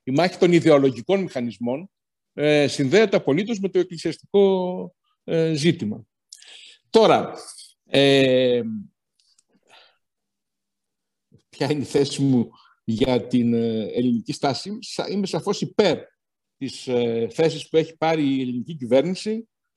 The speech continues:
Ε, θέλουμε μια καθαρή θέση υπέρ της Ουκρανίας, μια καθαρή καταδίκη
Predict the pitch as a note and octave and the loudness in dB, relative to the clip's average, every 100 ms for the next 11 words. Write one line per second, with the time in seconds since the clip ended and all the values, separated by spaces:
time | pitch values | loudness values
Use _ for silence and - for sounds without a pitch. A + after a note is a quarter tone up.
0 | - C#3 C#3 C3+ C3 B2 - F3+ F3 E3+ | -6 0 2 2 0 -2 0 2 2 0
1 | D3+ D#3+ E3 D#3 - C#3 F#3 - E3 E3+ | -2 -2 -2 -2 0 0 0 -4 -6 -8
2 | F3+ D3+ F3 E3 - C3 C3+ B2 E3 G3 | -12 -6 -4 -4 -8 -6 -4 -2 -2 -2
3 | C#3+ E3+ E3+ D#3 D3 D3+ F#3 E3 B2 A#2+ | -4 -6 -4 -2 0 0 0 -2 -4 -4
4 | E3 F#3+ F#3+ | -6 -6 -10